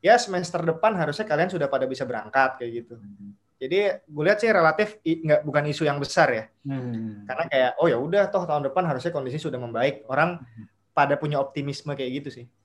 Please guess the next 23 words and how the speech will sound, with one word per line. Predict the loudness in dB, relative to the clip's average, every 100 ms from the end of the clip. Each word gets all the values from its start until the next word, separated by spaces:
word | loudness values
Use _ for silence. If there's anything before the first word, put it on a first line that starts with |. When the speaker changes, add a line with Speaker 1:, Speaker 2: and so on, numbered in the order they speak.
| -12
Speaker 2:
Hmm. | -10 -6 -8 -8 -14 -18 -20 -20 _ -20 -20 -8
Eh, | 8 12 12 12 12
ini, | 10 6 4
eh, | 6 8 8 8 6
jadi, | 4 6 6
jadi | 6
penasaran. | 4 4 4 4 0 -10 2
Eh, | 6 6
negara | 6 8 8 8 6
apa | 4 8 8
yang | 6
sekarang | 4 4 4
jadi | 4 2
favorit, | 2 4 6 4 2 _ _ _ -4
eh, | 0 0 0 -2
anak-anak, | -4 -2 -2 -4 -6 _ _ _ -8
eh, | 0 2 4 4 2 2
mau | 0
sekolah | 2 4 4 2
ya? | -2 -8 _ _ _ _ _ _ _ _
Speaker 1:
Jadi | 0 2
gini | 2 4
bro, | 4 4 2 -6